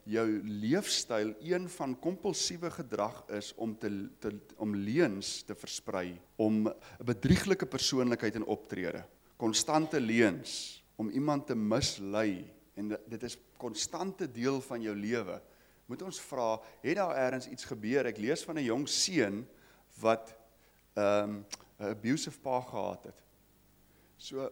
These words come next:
vir hom om te oorleef, moes hy eenvoudig 'n leuen vertel, anders het hy dit gekry. En omdat hy dit begin doen het,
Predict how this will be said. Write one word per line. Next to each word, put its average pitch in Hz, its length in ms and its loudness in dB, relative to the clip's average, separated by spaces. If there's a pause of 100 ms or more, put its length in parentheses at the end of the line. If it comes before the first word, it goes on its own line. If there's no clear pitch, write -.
vir - 180 -2
hom 160 260 2
om 196 140 -6
te 180 100 -4
oorleef, 127 680 -2 (420)
moes 113 200 -8
hy 131 160 -4
eenvoudig 165 540 -2
'n 110 120 -4
leuen 143 260 2
vertel, 95 540 -6 (920)
anders - 680 -10
het 101 140 -12
hy 120 60 -6
dit 110 140 -10
gekry. 117 440 -4 (1160)
En 104 220 -8
omdat 175 280 -4
hy 139 100 -4
dit 139 120 -8
begin 123 300 -10
doen 131 180 -4
het, - 280 -8